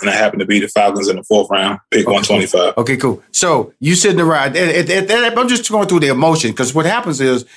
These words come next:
Speaker 2: people in life have so many emotions. They have certain dreams, and when they don't, like you said, you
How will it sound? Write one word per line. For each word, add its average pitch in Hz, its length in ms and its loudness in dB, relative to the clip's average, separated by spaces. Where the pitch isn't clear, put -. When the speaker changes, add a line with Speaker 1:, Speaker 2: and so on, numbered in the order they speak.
Speaker 2:
people 269 240 0
in 156 100 2
life 160 240 0
have 151 180 -2
so 175 160 -2
many 156 220 2
emotions. 120 460 0
They 123 120 0
have 135 160 -2
certain 151 320 0
dreams, 127 440 0
and 117 80 -2
when 127 80 2
they 143 100 0
don't, 156 340 0
like 156 120 -2
you 240 80 2
said, 175 380 0
you 135 260 -2